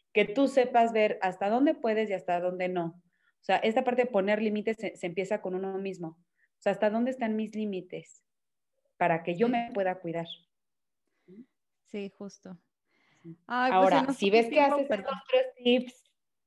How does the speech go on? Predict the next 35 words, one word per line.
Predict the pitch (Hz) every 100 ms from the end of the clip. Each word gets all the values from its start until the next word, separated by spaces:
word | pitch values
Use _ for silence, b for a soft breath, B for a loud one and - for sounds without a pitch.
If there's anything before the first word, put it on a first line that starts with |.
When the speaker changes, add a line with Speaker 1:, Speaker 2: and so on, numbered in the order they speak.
| _ 226
Speaker 2:
Ujú. | 226 214 208
Speaker 1:
no, | 254
no | 262
te |
preocupes, | 262 254
si, | 226 214
si | 240
ven | 240 247
que | 247 262 254
hacen | 220 262 254
estos | 247 254
tres | 254 233 233
tips, | 240 233 226 -
que, | - 180 - - - _ -
que | 202
ya | 214 226
intentaron, | 240 247 240 233 220 220 220 214 208 202
que, | 190 170 - - _ -
que | 185
ya | 190 196
meditaron | 220 240 240 240 220 214 214 214 202
y | 185
que | 185
ya | 185
hicieron | 202 - 233 220
de | 196
todo | 196 214 214 208 196
y, | 180 -
y | 185 175 170 170
hablaron | 165 185 196 202
y | 185
todo, | 180
y | 175
nomás | 165 165 185 233
no, | 226 208 254 -